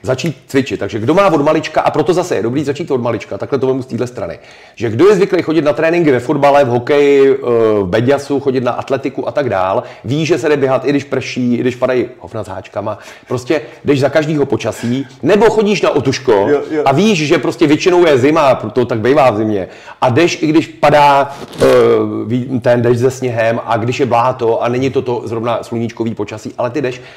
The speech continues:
Speaker 1: a máš tuhle dovednost, tak se ti začíná s čímkoliv líp.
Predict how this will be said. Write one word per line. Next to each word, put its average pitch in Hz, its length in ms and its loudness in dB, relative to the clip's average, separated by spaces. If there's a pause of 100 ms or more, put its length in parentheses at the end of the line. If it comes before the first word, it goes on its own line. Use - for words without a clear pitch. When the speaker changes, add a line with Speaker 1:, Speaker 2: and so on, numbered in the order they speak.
Speaker 1:
a 107 60 -8
máš 127 180 -2
tuhle 180 240 2
dovednost, 101 480 -2
tak 117 100 -8
se 160 100 -10
ti 156 120 -4
začíná 147 340 -8
s 147 60 -18
čímkoliv 139 460 -2
líp. 87 240 -8